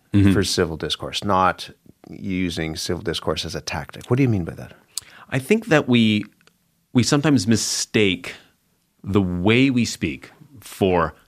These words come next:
Speaker 1: how and why we should be speaking about something. And it seems to me like it short circuits things, and I think,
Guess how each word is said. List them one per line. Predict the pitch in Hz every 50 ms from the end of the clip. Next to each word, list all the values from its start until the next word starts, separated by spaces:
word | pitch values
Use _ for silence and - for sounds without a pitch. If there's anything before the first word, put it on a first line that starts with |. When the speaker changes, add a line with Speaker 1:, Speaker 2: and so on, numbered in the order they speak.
| _ _ _
Speaker 1:
how | - - - 120 117 113 117 113 113
and | - 117 104 95 87 82 80 80 80
why | 80 82 82 92 95 95 95
we | 90 85 80
should | - 85 76
be | 82
speaking | 78 - - - - - - - 73 67
about | 64 127 - - -
something. | - 131 127 120 - - - 92 -
And | - 104 98
it | - -
seems | - 143 143 131 135
to | 120
me | 113 107 107
like | 98 92 87 90 87 - -
it | 98 -
short | - - - 143 135 110 -
circuits | - - 110 107 - 135 - -
things, | - 120 117 123 131 143 131
and | 131 - 95
I | 85 82
think, | - - - - 139 113 95 98 -